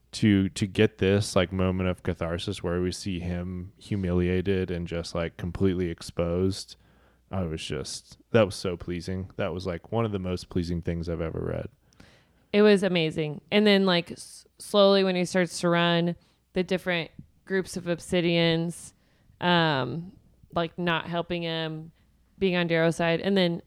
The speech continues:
Speaker 2: even the Ascomanni just, like, jeering at him.
Speaker 1: <laughs> Yeah.
Speaker 2: <laughs>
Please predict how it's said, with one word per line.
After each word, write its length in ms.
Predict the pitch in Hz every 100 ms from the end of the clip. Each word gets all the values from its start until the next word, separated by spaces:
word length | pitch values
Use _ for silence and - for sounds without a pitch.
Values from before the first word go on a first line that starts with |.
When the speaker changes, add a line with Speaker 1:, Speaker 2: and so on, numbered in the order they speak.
| -
Speaker 2:
even 240 | 208 196
the 120 | 185 170
Ascomanni 840 | 170 - 175 165 160 165 170 175 - - -
just, 200 | 175 -
like, 200 | 160 160
jeering 460 | - 180 170 170 170
at 220 | 165 165
him. 280 | 170 165 127
Speaker 1:
<laughs> 180 | 110 131
Yeah. 240 | 107 -
Speaker 2:
<laughs> 140 | 208